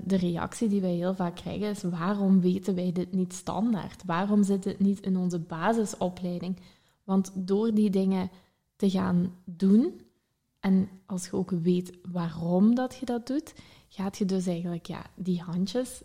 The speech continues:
gaat je die helemaal, eh, die grepen, eh, integreren. En je krijgt, ja, een hele mooie greep eigenlijk, ehm,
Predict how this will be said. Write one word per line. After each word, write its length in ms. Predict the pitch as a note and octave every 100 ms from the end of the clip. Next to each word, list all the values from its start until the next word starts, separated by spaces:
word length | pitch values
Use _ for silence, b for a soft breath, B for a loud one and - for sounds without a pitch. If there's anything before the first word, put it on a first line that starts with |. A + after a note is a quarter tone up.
| -
gaat 280 | - F3 -
je 80 |
die 140 | F3 F3
helemaal, 640 | F3+ G3+ G#3+ F#3 F3 E3+ -
eh, 80 | E3+ D#3+ -
die 140 | F3+
grepen, 560 | E3+ F3+ F3 G3 G#3+ F#3 - -
eh, 100 | E3+ D#3+ -
integreren. 920 | G3 F#3+ F3+ F3+ F3 E3+ F#3 B3 D#4 b b b b b -
En 260 | F#3 F#3+ -
je 260 | - - F3+
krijgt, 400 | - E3 E3 -
ja, 200 | - F3+ A#3 A3+
een 120 | F#3+
hele 260 | F#3 F3+
mooie 360 | F3+ F3 F3 E3+
greep 340 | E3+ F3+ A3+ A3+
eigenlijk, 500 | F#3+ F3 F3+ F3+ -
ehm, 460 | F3 E3+ F3+ G3